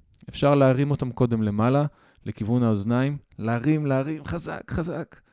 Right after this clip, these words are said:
חזק, חזק, לא לוותר, לא לוותר, ולתת להם ליפול. נרגיש את השחרור. ואז מתחילים לסרוק את הגוף,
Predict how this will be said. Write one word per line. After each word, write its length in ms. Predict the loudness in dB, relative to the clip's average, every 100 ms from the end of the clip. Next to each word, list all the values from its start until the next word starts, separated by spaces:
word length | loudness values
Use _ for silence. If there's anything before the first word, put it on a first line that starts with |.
| _ -12
חזק, 440 | -6 -6 -4 -6 -8
חזק, 300 | -10 -8 -2
לא 120 | 0
לוותר, 460 | 0 0 2 2 2
לא 140 | 0
לוותר, 540 | -2 -4 -6 -6 -4
ולתת 840 | -4 -4 -4 0 0 0 2 2 2
להם 180 | 0 -2
ליפול. 320 | -6 -8 -8 -12 _ _ _ _ _ _ _ _ _ _ _ _ _ _ _ _ _ _ -2
נרגיש 320 | 4 6 6
את 120 | 6
השחרור. 520 | 4 2 0 0 0 -4 -14 -16 -18 -20 -20 -20 -20 -20 _ _ _ _ -20 -4
ואז 500 | 0 2 2 2 -2 -16 -20 _ _ -14
מתחילים 420 | -12 -8 -4 -2
לסרוק 420 | -2 -4 -2 0 -2
את 120 | -6
הגוף, 480 | -6 -8 -10 -16